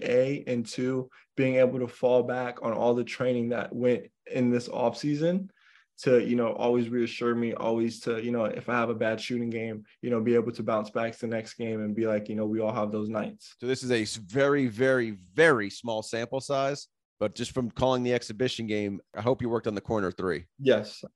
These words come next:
Speaker 2: Corner three was there.
Speaker 1: It, it was there. It was there. Um, yeah, it worked everywhere, but, uh, the corner three, I love the corner three.
Speaker 2: So you also said it was the hardest you've ever worked. True or false?
Speaker 1: True. Hundred percent.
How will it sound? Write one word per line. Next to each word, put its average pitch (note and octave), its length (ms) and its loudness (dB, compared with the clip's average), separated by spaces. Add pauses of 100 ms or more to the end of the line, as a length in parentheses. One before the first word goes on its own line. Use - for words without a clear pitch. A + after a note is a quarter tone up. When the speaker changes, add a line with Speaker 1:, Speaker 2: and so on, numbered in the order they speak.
(200)
Speaker 2:
Corner F3+ 240 6
three F3 220 8
was D3 160 4
there. A#2 340 2 (380)
Speaker 1:
It, D#3+ 100 10
it E3+ 180 10
was F3 280 10
there. C3+ 280 8
It C3+ 140 4
was D#3 240 4
there. A#2+ 320 0 (100)
Um, B2 540 2
yeah, C3 500 -2
it B2+ 120 4
worked C#3 240 4
everywhere, B2+ 460 4
but, A2 360 -2 (240)
uh, A2+ 220 0
the B2+ 100 -2
corner D#3 280 6
three, C#3+ 300 2
I B2+ 80 0
love B2 220 0
the A#2+ 60 -10
corner A#2 240 -6
three. G#2+ 240 -8 (500)
Speaker 2:
So D#3+ 120 6
you D#3 140 8
also E3 160 6
said E3+ 100 4
it - 20 4
was C#3 100 2
the C3 80 4
hardest C#3 320 2
you've B2+ 120 0
ever B2+ 160 2
worked. A2 420 -4 (200)
True C#3 140 4
or B2+ 80 10
false? A2 400 2 (100)
Speaker 1:
True. A2 300 0 (160)
Hundred C3+ 320 4
percent. B2 380 -2